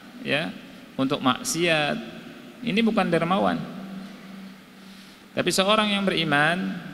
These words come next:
ketika mau memberi atau tidak memberi, ingatnya siapa? Allah Subhanahu wa taala.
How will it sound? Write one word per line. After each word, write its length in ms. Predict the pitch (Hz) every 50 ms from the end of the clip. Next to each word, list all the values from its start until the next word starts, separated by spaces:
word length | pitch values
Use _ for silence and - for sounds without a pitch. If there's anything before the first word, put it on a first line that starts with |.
| - - - - - -
ketika 400 | - - 160 226 226 226 226 202
mau 160 | 190 190 185 180
memberi 800 | 175 170 165 160 156 - 170 160 147 135 - - - - - -
atau 240 | - 190 185 190
tidak 240 | 175 - 190 185 170
memberi, 560 | 175 180 175 170 165 151 143 151 165 214 294 262 - - - - - - - - - - - -
ingatnya 340 | 156 151 160 - - 190 190
siapa? 380 | 165 143 131 127 127 139 180 196 - - - - - - - - - - -
Allah 220 | - 170 180 160
Subhanahu 460 | - - 123 113 156 160 151 139 - 127
wa 100 | 120 110
taala. 360 | - - - - - 117 -